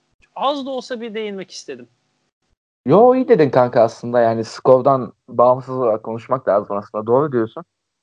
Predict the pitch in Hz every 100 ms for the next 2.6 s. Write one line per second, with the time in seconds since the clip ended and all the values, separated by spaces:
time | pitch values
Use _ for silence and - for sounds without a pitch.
0 | _ _ - 127 131 208 202 135 131 170
1 | 180 180 143 139 180 160 147 127 110 117
2 | 110 107 107 107 104 127